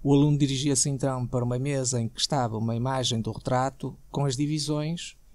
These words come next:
e indicava as suas coordenadas aos colegas que aí estavam.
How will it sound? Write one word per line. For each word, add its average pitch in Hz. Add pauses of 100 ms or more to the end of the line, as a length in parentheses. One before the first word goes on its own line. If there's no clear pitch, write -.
e 147
indicava 156
as 147
suas 160
coordenadas 151
aos 156
colegas 139
que 131
aí 131
estavam. 107